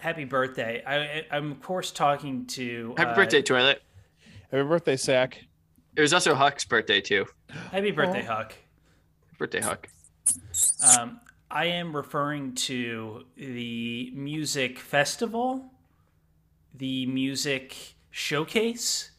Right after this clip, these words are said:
Speaker 3: Question mark?
Speaker 1: the, the music thing that is happening in Las Vegas, October twenty-second, twenty-third, and twenty-ninth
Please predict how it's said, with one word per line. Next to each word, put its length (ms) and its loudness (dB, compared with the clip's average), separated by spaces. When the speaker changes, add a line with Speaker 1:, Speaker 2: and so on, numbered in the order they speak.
Speaker 3:
Question 420 -4
mark? 180 -2
Speaker 1:
the, 60 -4
the 380 -8
music 420 -4
thing 520 -6
that 180 -2
is 120 -6
happening 600 -6
in 600 -2
Las 320 -2
Vegas, 640 -2
October 460 -4
twenty-second, 680 -6
twenty-third, 640 -4
and 200 -8
twenty-ninth 1040 -2